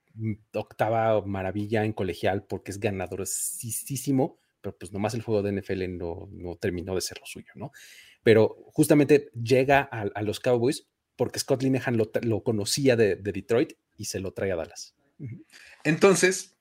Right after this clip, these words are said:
Speaker 2: ese año, Ma-, eh, este, Cooper Rush acaba siendo el tercer quarterback de los Cowboys.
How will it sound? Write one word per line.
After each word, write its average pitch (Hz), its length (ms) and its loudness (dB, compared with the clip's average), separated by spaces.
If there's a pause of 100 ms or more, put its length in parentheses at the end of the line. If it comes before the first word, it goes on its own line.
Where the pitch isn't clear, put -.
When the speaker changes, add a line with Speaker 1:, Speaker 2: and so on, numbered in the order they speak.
(760)
Speaker 2:
ese 160 300 8
año, 165 300 4
Ma-, 143 180 2
eh, 135 340 0
este, 117 460 -2 (120)
Cooper 160 240 2
Rush 151 400 6
acaba 160 340 4
siendo 160 240 0
el 175 160 0
tercer 156 460 6
quarterback 185 400 6
de 175 80 0
los 165 200 0
Cowboys. 196 500 4